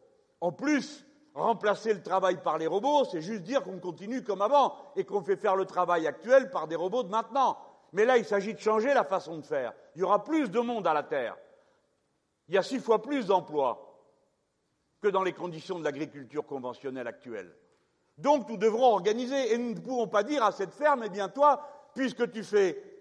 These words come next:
des yaourts, puisque tu fais des légumes qui sont bio, eh bien, nous te passons toutes les commandes. » Que se passerait-il ? On retomberait dans le cycle de l'agriculture productiviste.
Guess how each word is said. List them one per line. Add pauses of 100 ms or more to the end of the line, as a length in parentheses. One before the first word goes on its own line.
(320)
des
yaourts,
puisque
tu
fais
des
légumes (200)
qui
sont
bio, (220)
eh
bien,
nous
te
passons
toutes
les
commandes. »
Que
se
passerait-il ? (140)
On
retomberait
dans
le
cycle (160)
de
l'agriculture
productiviste.